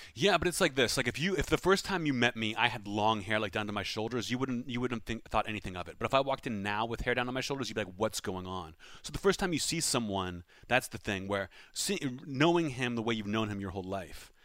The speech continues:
that's why it's weird. But I think the hair actually looks good. It looks n-, pretty natural. But my favorite thing is the quote. The quote that he gave on one of the news programs.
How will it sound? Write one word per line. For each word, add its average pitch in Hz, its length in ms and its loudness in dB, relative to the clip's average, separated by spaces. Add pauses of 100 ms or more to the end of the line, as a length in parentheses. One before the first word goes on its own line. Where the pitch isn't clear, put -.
(120)
that's 131 220 0
why 127 80 0
it's 110 160 -4
weird. 107 220 2
But 117 100 6
I 127 60 8
think - 140 -4
the 131 60 -6
hair 139 240 6
actually 123 300 -2
looks 117 300 -4
good. 143 180 4
It 120 60 -2
looks 160 240 0
n-, 123 100 -10 (120)
pretty 185 180 4
natural. 139 480 -6 (440)
But - 80 -10
my 131 120 6
favorite 175 340 2
thing 151 160 -2
is 123 220 -4
the - 80 -6
quote. - 560 -2 (640)
The 107 80 -4
quote 139 400 2
that 127 140 -4
he 117 100 -4
gave 90 520 -6
on 101 120 -4
one 101 80 -2
of 98 40 -6
the 95 60 -6
news 95 220 -6
programs. 80 640 -8